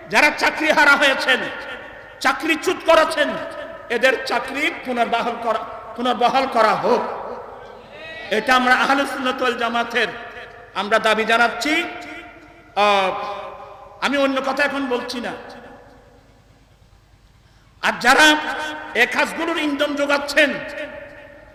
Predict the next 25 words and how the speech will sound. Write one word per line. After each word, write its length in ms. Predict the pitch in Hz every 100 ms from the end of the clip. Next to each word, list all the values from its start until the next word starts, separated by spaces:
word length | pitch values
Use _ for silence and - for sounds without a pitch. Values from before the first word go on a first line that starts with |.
| - - - _
আপনারা 320 | 170 - 269
এখনো 280 | 285 294 302
মনে 200 | 294 277 285
করছেন 340 | 269 - 294
আপনারা 300 | 254 254 277
ভালো 240 | 254 262
কাজ 240 | 254 254 -
করছেন, 340 | 240 - 240 208 143 - - - - - - - -
আপনি 220 | 170 240
ভালো 220 | 247 269 277
কাজ 220 | 294 269
করছেন 340 | 269 269 262 247
না। 280 | 254 247 - - - - -
আরেকজনের 540 | 214 247 214 262 247 -
পেটের 260 | 254 262
মধ্যে 220 | 247 254 269
আপনি 240 | 247 269
লাথি 260 | 262 262 302
মেরেছেন, 440 | 269 214 196 190 277 - - - - - - - 302 302 - 339 359 - - - - _ - - _ _ _ _ _ - -
আরেকজনের 480 | 170 226 196 247 240
পেটের 280 | 247 247 262
মধ্যে 220 | 269 269
আপনি 240 | 294 294 294
লাথি 280 | 294 294
মেরেছেন। 500 | 349 349 339 339 330